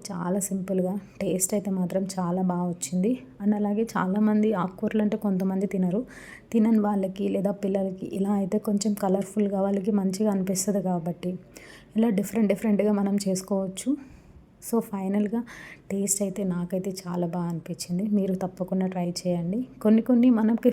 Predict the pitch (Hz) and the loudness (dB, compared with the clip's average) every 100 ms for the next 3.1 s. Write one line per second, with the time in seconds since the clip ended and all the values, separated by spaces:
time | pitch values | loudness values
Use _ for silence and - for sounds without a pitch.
0 | - 208 214 233 226 226 226 196 190 202 | 4 4 6 6 4 2 2 2 0 2
1 | 226 220 208 220 208 196 185 - 202 190 | 2 4 4 2 0 0 0 0 0 2
2 | 185 175 185 175 175 233 - - - - | 0 0 0 0 0 -2 -4 -16 -18 -20
3 | - | 4